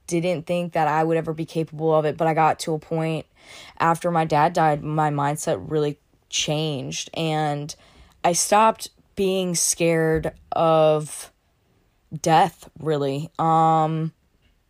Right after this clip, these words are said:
not in a bad way, but in a way that I had to accept that life is extremely fleeting, and no matter what you do, there's always, death is always gonna be on the back doorstep. You can't avoid it, you can't run from it, you can't hide from it. Um,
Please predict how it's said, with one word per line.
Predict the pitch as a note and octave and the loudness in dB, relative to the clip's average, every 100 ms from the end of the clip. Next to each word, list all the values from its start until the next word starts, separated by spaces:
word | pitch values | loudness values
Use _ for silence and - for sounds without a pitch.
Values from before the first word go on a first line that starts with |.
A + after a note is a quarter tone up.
| _ _ _ - | _ _ _ -6
not | F#3+ G3+ A#3 | 0 2 4
in | A3+ | 2
a | F3+ | 2
bad | D#3 E3+ G3+ | 2 2 2
way, | F3 D#3+ | 4 2
but | D#3+ F3 | 2 2
in | F3+ | 2
a | F#3 | 0
way | F3+ F3 F3+ | 4 4 4
that | F3 | 4
I | E3 F3 | 4 2
had | F3+ F3+ | 0 -2
to | F#3+ | -4
accept | D3 - E3+ E3 | -6 -4 -2 0
that | E3+ D3 | 0 0
life | D3+ D3+ | 0 0
is | D#3 C#3+ D3 - | -4 -4 -6 -4
extremely | E3 - - E3 D#3 D3 | -4 -2 -2 -2 0 -2
fleeting, | - D3 C#3+ B2+ A2 | -2 -2 -2 -2 -4
and | - D#3+ | -4 -2
no | E3 | 0
matter | D#3+ D#3 E3 | 2 2 2
what | D#3+ D#3 | 4 2
you | D3+ D#3 | 2 -4
do, | D3 D3+ | -2 -2
there's | D3 D3+ D3 - | 2 2 0 0
always, | D3 D3 D#3 D3+ C#3+ - - - - - - F3 | 2 2 2 0 -2 -6 -8 -16 -16 -16 -10 2
death | F#3 F3+ | 4 4
is | G3+ | 2
always | - F3+ F3 - | 4 4 4 -2
gonna | D3+ - F3 | -6 -2 0
be | D#3+ | 0
on | D#3+ | 0
the | D#3 | 2
back | C#3+ C#3+ | 2 0
doorstep. | - C#3 - C#3+ A#2 - | -2 -4 -2 0 0 0
You | F3+ | -6
can't | D#3+ - E3 D#3+ D#3 | 0 0 2 0 0
avoid | D#3 D#3 D#3 | 0 4 4
it, | D3 | 4
you | D3+ | -2
can't | - D#3+ B2+ | -2 0 2
run | D3+ D3+ | 2 2
from | D3+ D3+ | 0 -2
it, | - | -2
you | D#3 | -2
can't | D#3 D3 | -2 -2
hide | D#3+ D3+ D3 | 0 0 0
from | C3+ C3+ | -4 -4
it. | A2+ - - - - | -6 -8 -16 -20 -10
Um, | - D#3 D#3 D3+ D3+ | -2 2 2 2 -2